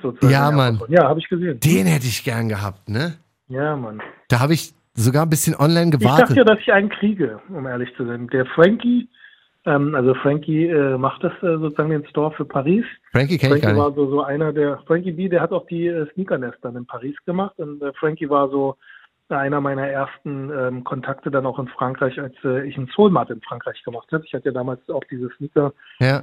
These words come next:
Speaker 1: Sneaker-Event Soulmart in Paris auch immer gemacht mit, äh, Michael vom, vom All Gone Buch.
Speaker 2: Mhm.
Speaker 1: Und, äh, Frankie ist ja einer der Pariser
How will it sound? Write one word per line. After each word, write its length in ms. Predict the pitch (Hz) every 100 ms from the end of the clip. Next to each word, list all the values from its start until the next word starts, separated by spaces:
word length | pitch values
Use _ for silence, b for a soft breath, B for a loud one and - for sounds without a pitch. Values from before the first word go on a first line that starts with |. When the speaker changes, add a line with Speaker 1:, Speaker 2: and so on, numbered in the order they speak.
| -
Speaker 1:
Sneaker-Event 580 | 165 160 139 131 131 -
Soulmart 380 | 165 170 175
in 80 | 165
Paris 320 | 139 131 170
auch 140 | 190 170
immer 120 | 175
gemacht 320 | 175 185 190
mit, 220 | 151 143 -
äh, 240 | 147 131 127
Michael 320 | 165 - 165 165
vom, 140 | 151 135
vom 160 | 139
All 140 | 131 123
Gone 180 | 160 196
Buch. 260 | 226 226 - -
Speaker 2:
Mhm. 320 | 117 107 120 -
Speaker 1:
Und, 260 | 175 147 143
äh, 400 | 143 139 131 131
Frankie 300 | - 156 180
ist 80 | -
ja 100 | 147
einer 240 | 143 143
der 280 | 139 135 131
Pariser 640 | 131 135 139 139 131 123